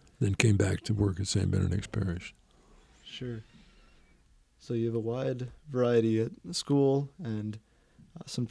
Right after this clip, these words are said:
Speaker 2: different parishes and the Abbey. Um, outside of your ministry, do you have any hobbies or interests that you, I, I heard you're, you've done photography in the past.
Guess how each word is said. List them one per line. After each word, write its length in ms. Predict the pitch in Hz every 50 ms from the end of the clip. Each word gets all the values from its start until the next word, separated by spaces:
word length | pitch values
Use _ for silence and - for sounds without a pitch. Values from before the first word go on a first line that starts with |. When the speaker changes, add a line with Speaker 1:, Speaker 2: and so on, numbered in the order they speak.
| -
Speaker 2:
different 280 | - 143 127 135 123 117
parishes 680 | 131 139 135 131 131 - 143 135 131 131 131 - - - - -
and 320 | 117 110 107 107 107 101
the 200 | 107 - 127 123
Abbey. 300 | 120 123 117 120 117 117 - _ _ _ _ _ _ _ _ _ _ _ _ _ _ _
Um, 80 | - - _ _ - - -
outside 320 | 139 151 156 - 165 156
of 100 | 147 131
your 100 | 127 120
ministry, 480 | 113 123 139 143 127 - - - 110 107
do 60 | 113
you 60 | 123
have 80 | 131 131
any 140 | 127 120 113
hobbies 560 | 110 113 117 120 117 120 123 123 123 117 110
or 80 | 110
interests 520 | 113 117 110 - 127 117 113 - - - - - - 160 - _ _ _
that 180 | - 117 113 -
you, 260 | 117 117 117 117 113 - _ _ - _ _ _
I, 100 | 127 117 113 113
I 60 | 120 120
heard 240 | 123 131 127 120
you're, 360 | 117 117 117 117 117 120 123 135 - -
you've 200 | 160 127 117 113
done 180 | 127 117 117
photography 580 | - - 123 120 117 113 113 117 110 - 123 120
in 60 | 117
the 60 | 120
past. 340 | - 120 113 117 117 -